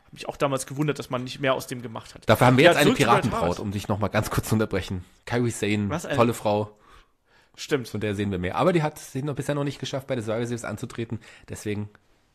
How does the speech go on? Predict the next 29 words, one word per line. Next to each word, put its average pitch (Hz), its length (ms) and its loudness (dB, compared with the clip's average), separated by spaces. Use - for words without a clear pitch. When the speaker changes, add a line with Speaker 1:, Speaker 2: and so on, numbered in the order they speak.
Speaker 2:
Olaf. 90 340 -4
Speaker 1:
Die, 131 240 -10
die 147 100 -2
hat 156 80 -2
doch 196 100 2
kein 160 180 2
Glasauge, 131 480 0
daran 127 200 -4
liegt 127 180 -14
es. 131 200 -12
Speaker 2:
Noch - 160 -8
nicht, - 140 -10
aber 90 140 -2
bestimmt 123 260 -4
Speaker 1:
Weiß - 80 -14
Speaker 2:
bald 104 160 0
Speaker 1:
nicht. 90 60 -4
Speaker 2:
ein 101 80 -4
Glas-Ellenbogen. 87 840 -6
Speaker 1:
Ja, 131 220 -4
genau. 127 320 -8
Ja, 139 140 4
das 139 180 -4
garantiert. 139 460 -8
Ähm, 156 240 6
ja, 147 360 4
Bret 180 200 6
Hart, 185 360 4
ähm, 139 440 2